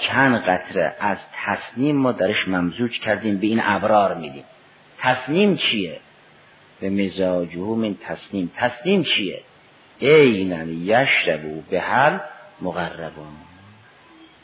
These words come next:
معلوم شد مقام مقربون خیلی بالاتر از مقام ابرار است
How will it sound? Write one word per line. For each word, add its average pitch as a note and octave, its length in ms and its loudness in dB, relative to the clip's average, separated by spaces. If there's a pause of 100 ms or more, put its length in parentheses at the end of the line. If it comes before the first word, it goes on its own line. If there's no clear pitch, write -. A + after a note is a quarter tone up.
(380)
معلوم C3 360 6
شد F3 240 6
مقام B2+ 440 6
مقربون C3 680 6
خیلی G#3+ 420 6
بالاتر C3+ 460 10
از A#2+ 80 4
مقام A2+ 380 6
ابرار F#2 400 6
است - 220 -8